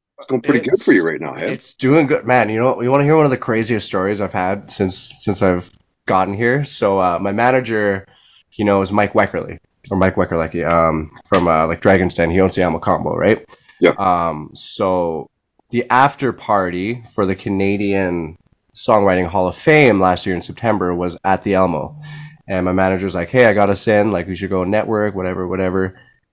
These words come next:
Speaker 2: And, like, I, I remember I worked, like, a fifteen-hour day. It was just a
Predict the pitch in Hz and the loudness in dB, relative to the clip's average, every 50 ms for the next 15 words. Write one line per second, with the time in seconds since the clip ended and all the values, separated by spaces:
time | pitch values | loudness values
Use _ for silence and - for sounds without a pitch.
0 | - 98 90 87 87 - - - - - - 117 123 131 135 143 131 117 123 120 | -14 -12 -12 -12 -12 -12 -12 -14 -12 -8 -6 0 0 2 4 2 2 2 0 -4
1 | - 117 101 - - - - 131 - - 127 110 101 95 95 95 90 92 87 82 | -4 -8 -10 -10 -8 -4 -4 -4 -4 -2 -4 -2 0 0 -2 -2 -4 -6 -8 -10
2 | 78 78 80 - - - - - | -10 -14 -16 -20 -20 -20 -20 -20